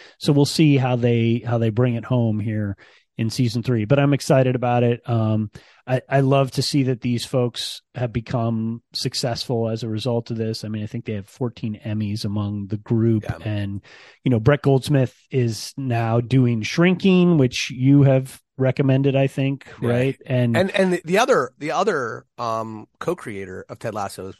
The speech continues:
Speaker 2: one of the writers for Shrinking too.
Speaker 1: Oh, okay.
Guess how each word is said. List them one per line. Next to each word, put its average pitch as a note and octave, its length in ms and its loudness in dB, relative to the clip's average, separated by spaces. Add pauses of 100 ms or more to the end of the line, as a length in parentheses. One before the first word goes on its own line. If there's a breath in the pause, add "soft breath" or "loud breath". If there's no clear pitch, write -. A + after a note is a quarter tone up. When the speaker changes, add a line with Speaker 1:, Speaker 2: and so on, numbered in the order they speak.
Speaker 2:
one A2+ 200 -10
of F#2+ 80 -12
the G2 200 -8
writers G2+ 320 -10
for F#2 160 -16
Shrinking G2 400 -14
too. C#3 80 0
Speaker 1:
Oh, B2 360 4
okay. A2 260 -2